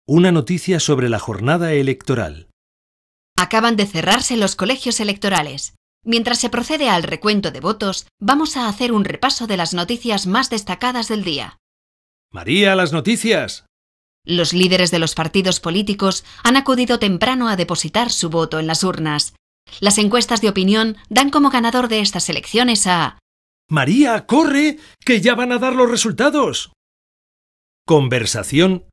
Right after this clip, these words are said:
Speaker 1: tres. Va a escuchar una conversación sobre la noticia de un secuestro.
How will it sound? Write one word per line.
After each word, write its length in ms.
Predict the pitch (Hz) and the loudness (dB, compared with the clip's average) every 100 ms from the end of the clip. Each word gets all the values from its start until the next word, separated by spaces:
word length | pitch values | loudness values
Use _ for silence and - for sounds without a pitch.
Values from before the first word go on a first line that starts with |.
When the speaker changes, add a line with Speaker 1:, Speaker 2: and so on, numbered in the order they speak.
| _ - | _ 0
Speaker 1:
tres. 520 | 147 113 80 - - _ _ _ _ _ _ | 2 2 -2 -10 -14 _ _ _ _ _ _
Va 240 | 107 104 143 | -8 0 4
a 60 | |
escuchar 720 | 180 170 147 117 170 185 - _ | 4 4 0 0 0 0 -4 _
una 260 | 147 196 190 | 2 2 2
conversación 680 | 160 147 123 135 - 185 175 | 2 2 2 -2 0 2 2
sobre 300 | 165 143 131 | 2 2 0
la 120 | 123 | -2
noticia 520 | 110 117 190 - 170 | -4 -2 -2 0 -2
de 140 | 123 | 0
un 140 | 131 156 | 0 2
secuestro. 720 | 165 151 107 - 104 78 | 0 0 -2 -6 -8 -14